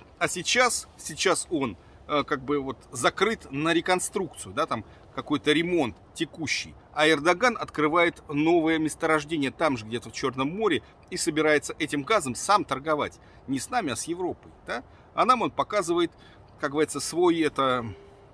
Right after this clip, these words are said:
турецкий хрен без масла. Просто-напросто, да? Турецкий по-, поток построен. И че толку? И че толку-то, да? Северный поток построен, да, за наши с вами деньги, потому что мы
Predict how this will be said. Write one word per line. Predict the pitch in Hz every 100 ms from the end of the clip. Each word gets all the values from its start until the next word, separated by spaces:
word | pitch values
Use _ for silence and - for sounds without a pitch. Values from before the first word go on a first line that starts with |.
| - - - - - - - - - - -
турецкий | - 175 180 - 175 175
хрен | - 196 185 95 80 - - - - - - -
без | 117 160 151
масла. | 156 120 - 87 - - - - -
Просто-напросто, | 214 208 - 147 110 95 - 101
да? | 185 233 - -
Турецкий | 135 180 -
по-, | 196 175
поток | - 147 160 -
построен. | 170 - 104 101 117 - - -
И |
че | 131 156
толку? | 139 135 - - - - - - - - - -
И | 185
че | 165 -
толку-то, | 220 214 170 - - -
да? | 123 214 220
Северный | - - 202 208 135
поток | - 98 -
построен, | - 185 - 123 113 135 - - - - -
да, | 156
за | 190 143
наши | 147 190 156
с |
вами | 156 170
деньги, | 135 160 -
потому | 127 120
что | - 127
мы | 117